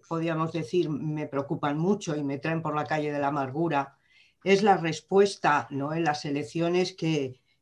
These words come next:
eh, que tuvo, que tuvo Ayuso, es decir, el apoyo,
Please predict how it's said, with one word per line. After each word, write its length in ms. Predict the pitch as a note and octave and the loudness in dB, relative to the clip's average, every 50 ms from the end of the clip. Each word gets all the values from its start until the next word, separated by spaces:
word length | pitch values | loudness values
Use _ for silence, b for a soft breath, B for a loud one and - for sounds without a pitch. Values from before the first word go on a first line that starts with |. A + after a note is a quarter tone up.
| _ _ | _ _
eh, 460 | - D3+ D3 C#3+ C3+ C3+ C3+ C3+ C3 - | -4 -2 -2 0 0 0 -2 -2 -2 2
que 160 | E3+ E3+ E3 | 2 2 4
tuvo, 1000 | E3 - G3 G3 F#3+ F3+ F3 E3+ E3 D#3 D#3 D3+ C#3 C#3 C3+ C3 B2+ - - - - | 6 8 10 10 10 10 8 6 6 6 4 4 4 4 4 2 0 -4 -8 -10 -10
que 120 | - C#3+ | -8 -4
tuvo 260 | A#2+ E3+ E3 D#3 D3 | -2 0 2 2 2
Ayuso, 420 | C#3+ C#3 D3+ G#3 C#4 C#4+ - - D3 | 2 2 2 2 2 2 0 -2 -4
es 100 | C#3 A#2+ | -4 -2
decir, 460 | C#3 C#3 B2+ - E3 D3+ C3 - - - | -2 -4 -2 -2 -2 -2 -2 -6 -8 -6
el 160 | D#3+ D3+ D3+ | -4 0 0
apoyo, 540 | C#3+ D3 - - E3+ D#3+ C#3+ A#2+ A#2+ A#2 | 0 2 2 2 2 4 2 2 -2 -4